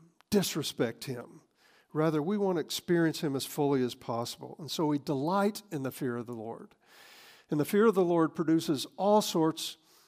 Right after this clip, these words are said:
of amazing fruit. The fear of the Lord makes us humble,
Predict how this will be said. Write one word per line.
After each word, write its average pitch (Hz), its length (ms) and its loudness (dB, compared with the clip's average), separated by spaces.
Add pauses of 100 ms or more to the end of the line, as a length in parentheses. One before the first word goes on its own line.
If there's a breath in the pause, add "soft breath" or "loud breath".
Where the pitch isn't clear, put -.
(220 soft breath)
of 139 340 -4 (160)
amazing 135 720 2
fruit. - 640 0 (140)
The 135 80 -4
fear 175 260 6
of 151 160 0
the 147 80 0
Lord 143 400 4
makes 135 300 -2
us 135 160 -4
humble, 127 520 0